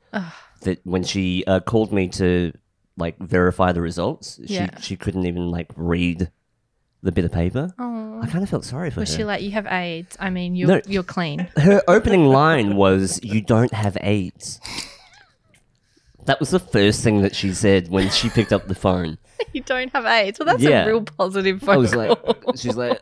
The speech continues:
Speaker 2: "Y-, uh, surname?" I was like, "Sundai." And she's like,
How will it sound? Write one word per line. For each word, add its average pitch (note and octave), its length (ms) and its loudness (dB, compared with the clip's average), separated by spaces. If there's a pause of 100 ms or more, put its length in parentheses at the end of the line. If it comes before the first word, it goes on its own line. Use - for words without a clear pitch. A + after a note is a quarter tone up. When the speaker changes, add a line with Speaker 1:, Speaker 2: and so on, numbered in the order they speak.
Speaker 2:
"Y-, F#3 220 -12
uh, D#3 160 4
surname?" A#3+ 640 2
I B2+ 160 0
was A#2 160 2
like, G2+ 240 2 (340)
"Sundai." A#2+ 640 -6 (140)
And F#2+ 180 -6
she's F#2+ 200 -6
like, G2 260 -4